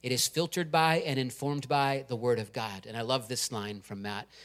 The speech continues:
"There is truth for all people at all times and in all places. It is the word of God." This is the word of God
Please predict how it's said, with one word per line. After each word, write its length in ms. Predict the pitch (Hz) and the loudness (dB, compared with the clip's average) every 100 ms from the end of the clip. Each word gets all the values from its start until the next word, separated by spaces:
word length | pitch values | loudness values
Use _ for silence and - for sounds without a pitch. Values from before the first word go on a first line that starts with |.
| - - | -20 2
"There 220 | 127 135 | 8 8
is 120 | 131 | 8
truth 640 | - - 208 147 151 - - | 6 8 8 8 4 -4 0
for 100 | 135 | 6
all 220 | 135 165 | 6 6
people 540 | 160 135 - 131 143 123 | 4 0 4 2 0 -4
at 140 | 123 | -2
all 220 | 127 127 | 2 2
times 480 | 127 127 120 120 117 | 2 -2 -2 -4 -6
and 120 | 117 113 | -4 -2
in 80 | |
all 160 | 110 107 | -2 -2
places. 500 | - 113 104 104 92 | -4 -6 -4 -4 -8
It 140 | 110 | -8
is 100 | 110 | -8
the 100 | - | -6
word 200 | 101 98 | -6 -8
of 80 | 95 | -10
God." 280 | - 101 - _ _ _ _ _ _ _ - 117 | -16 -18 -18 _ _ _ _ _ _ _ -20 2
This 160 | 160 | 6
is 160 | 196 165 | 6 6
the 120 | 165 | 4
word 240 | 143 160 156 | 6 8 6
of 180 | 117 | 2
God 480 | 117 151 147 110 135 | 2 2 2 -2 -10